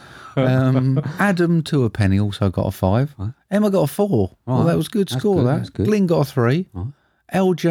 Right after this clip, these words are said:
Speaker 1: and Jamie Russell got twos.
Speaker 2: Okay.
Speaker 1: Decent scores enough. All.
Speaker 2: Yeah, well done, everybody.
Speaker 1: Yeah.
Speaker 2: Well done. Um, I mean, I did, I did give it to Jill, I've gotta be honest.
Speaker 1: Okay.
Speaker 2: I mean, I'm not sure. I think she's seen it
Speaker 1: How
Speaker 2: once,
Speaker 1: did that
Speaker 2: I think.
Speaker 1: happen, mate?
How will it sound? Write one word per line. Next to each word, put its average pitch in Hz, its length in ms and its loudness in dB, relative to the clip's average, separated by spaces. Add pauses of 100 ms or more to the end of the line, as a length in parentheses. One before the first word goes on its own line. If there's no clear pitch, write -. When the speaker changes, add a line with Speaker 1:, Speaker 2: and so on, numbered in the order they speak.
Speaker 1:
and 156 80 2
Jamie 147 300 2
Russell 131 320 0
got 175 220 -2
twos. 196 520 0
Speaker 2:
Okay. 123 340 0
Speaker 1:
Decent 202 380 0
scores 214 380 0
enough. 123 300 0
All. 190 140 2
Speaker 2:
Yeah, 196 400 2
well 160 260 -2
done, 247 200 0
everybody. 113 440 2
Speaker 1:
Yeah. 226 60 2
Speaker 2:
Well 156 200 2
done. 143 500 -2
Um, 135 300 0 (400)
I 127 60 -2
mean, 139 180 0
I 135 240 0
did, 127 420 -2
I 117 100 0
did 117 220 0
give 95 160 0
it 92 100 -10
to - 100 -12
Jill, 80 300 -2
I've 90 80 -10
gotta - 180 -14
be - 120 -4
honest. 76 240 2
Speaker 1:
Okay. 110 180 6
Speaker 2:
I 139 40 2
mean, 82 160 -2
I'm 85 80 -2
not 85 160 -6
sure. 82 240 -2
I 82 40 -2
think 85 320 -4
she's 82 180 -2
seen 78 160 -2
it - 80 -4
Speaker 1:
How 262 80 -4
Speaker 2:
once, 240 80 0
Speaker 1:
did 196 100 2
that 190 60 2
Speaker 2:
I 143 160 2
think. - 80 -2
Speaker 1:
happen, 117 140 0
mate? 190 180 0